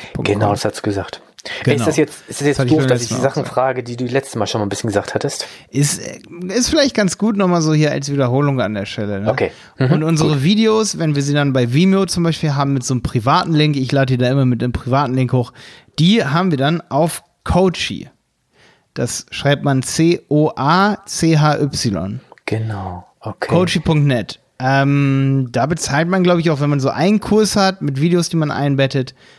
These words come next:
Speaker 1: bezahlt man auch nicht so viel. Wir haben da halt so ein großes Paket, weil wir so viele Kurse haben. Das sind dann irgendwie dreißig Euro hier im Monat, sehe ich gerade. Oh, siebenundzwanzig Euro. Ähm, kann sich aber mal ändern.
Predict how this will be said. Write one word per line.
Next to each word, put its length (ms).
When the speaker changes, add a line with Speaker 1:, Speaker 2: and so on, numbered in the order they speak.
Speaker 1:
bezahlt 440
man 240
auch 160
nicht 240
so 180
viel. 500
Wir 120
haben 140
da 180
halt 220
so 80
ein 60
großes 260
Paket, 280
weil 120
wir 60
so 100
viele 140
Kurse 280
haben. 160
Das 80
sind 100
dann 120
irgendwie 280
dreißig 520
Euro 280
hier 140
im 60
Monat, 340
sehe 160
ich 100
gerade. 360
Oh, 200
siebenundzwanzig 520
Euro. 440
Ähm, 460
kann 180
sich 140
aber 180
mal 100
ändern. 560